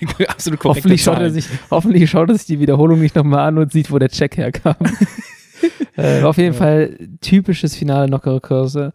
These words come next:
Speaker 2: Dann auch der typische Sieger, ich glaube jetzt zum dritten Mal, ähm, gefährliches Halbwissen in Folge.
Speaker 1: Ich glaube, das hatten sie auch gesagt, ja.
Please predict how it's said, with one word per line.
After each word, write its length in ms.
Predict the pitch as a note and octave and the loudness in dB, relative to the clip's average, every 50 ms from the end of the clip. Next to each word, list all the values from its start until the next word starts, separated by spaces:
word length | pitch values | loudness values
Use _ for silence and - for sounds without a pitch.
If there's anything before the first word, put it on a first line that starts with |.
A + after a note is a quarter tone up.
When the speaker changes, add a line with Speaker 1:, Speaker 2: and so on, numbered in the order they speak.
| _ _ _ _ _ _ _ - | _ _ _ _ _ _ _ -4
Speaker 2:
Dann 260 | A#2+ A#2 C3+ C#3+ C#3 | -2 0 0 -2 -2
auch 300 | - C3 C3 C3+ C3+ - | -2 -2 -2 -2 -2 -4
der 260 | - B2+ B2 - _ | -4 -4 -4 -4 _
typische 460 | - - E3+ E3 - F#3 D3+ D3 D3 | -6 -4 -2 0 0 0 0 0 -2
Sieger, 420 | C3+ C3+ C#3 C#3+ C#3+ D3+ C3+ C3+ - - - | -2 -2 -4 0 0 0 0 0 -2 -6 -14
ich 140 | C3+ - | -18 -10
glaube 240 | - B2 B2 B2+ C3+ | -4 -2 0 2 0
jetzt 220 | C3 A#2+ - - - | 0 0 -4 -8 -8
zum 180 | - B2+ - - | -8 -8 -8 -10
dritten 400 | - - C3+ - D#3+ - _ D#3+ | -10 -10 -6 -6 -6 -6 _ -4
Mal, 480 | D3 C3+ B2+ B2+ B2+ C3+ C#3+ D#3 F3 - _ _ _ _ _ _ _ _ _ _ | -2 0 0 0 2 0 0 -2 -4 -6 _ _ _ _ _ _ _ _ _ _
ähm, 440 | B2 B2 B2 B2+ B2+ B2+ B2+ C3 - - _ _ _ _ _ _ | -2 0 0 0 0 -2 -4 -6 -8 -12 _ _ _ _ _ _
gefährliches 400 | _ - C3 - A#2 B2 B2+ - | _ -8 -6 -2 -2 -2 -4 -2
Halbwissen 460 | - C3 B2+ C3 C#3 B2+ - C#3 C3 - - _ | -2 -2 0 0 -4 -4 -4 -4 -6 -6 -10 _
in 160 | _ B2+ A2+ A2 | _ -6 -6 -6
Folge. 460 | - - B2+ C3 C3+ D3+ E3+ F#3+ B3+ - _ _ - - _ _ _ _ _ _ _ _ | -6 -6 -4 -2 -2 -2 -4 -6 -6 -12 _ _ -20 -20 _ _ _ _ _ _ _ _
Speaker 1:
Ich 100 | _ - | _ -6
glaube, 220 | G#2+ A2+ C#3 C#3 | -4 -2 -2 -2
das 80 | B2 B2+ | -6 -8
hatten 140 | A2+ A2+ | -14 -14
sie 60 | A2 A2 | -16 -16
auch 60 | G#2 | -14
gesagt, 260 | - G2+ G2 F2+ - | -12 -14 -14 -14 -14
ja. 160 | - D#2+ F2+ | -18 -20 -20